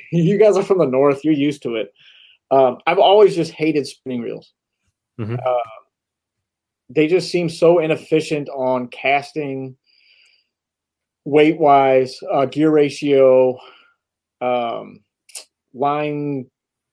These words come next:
Speaker 1: I mean, line management issues. Granted, you can go to braid on a spinning reel and kind of delete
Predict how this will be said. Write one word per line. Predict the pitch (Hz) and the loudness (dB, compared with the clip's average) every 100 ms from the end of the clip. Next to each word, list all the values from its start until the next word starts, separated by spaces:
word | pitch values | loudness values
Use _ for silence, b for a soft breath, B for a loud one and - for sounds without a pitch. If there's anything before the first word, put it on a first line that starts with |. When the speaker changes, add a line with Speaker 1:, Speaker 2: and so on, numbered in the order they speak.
| _ | _
Speaker 1:
I | 160 139 | -8 -4
mean, | 139 135 120 | -2 -4 -4
line | 127 143 151 | -2 0 0
management | 143 139 135 127 135 135 | 0 -2 -2 -2 -2 0
issues. | 135 131 135 131 127 123 _ _ _ | -2 -2 -2 0 -2 -4 _ _ _
Granted, | 143 143 135 | -2 0 -2
you | 139 | -4
can | 135 | 0
go | 131 | 2
to | 131 | 2
braid | 123 127 123 | 2 2 2
on | 120 | -2
a | |
spinning | 120 - 123 120 | -8 -8 -8 -6
reel | 120 120 | -4 -6
and | 117 | -8
kind | 113 123 | -10 -8
of | 117 110 _ _ 123 | -6 -8 _ _ -8
delete | 127 117 127 120 | -4 -2 -4 -6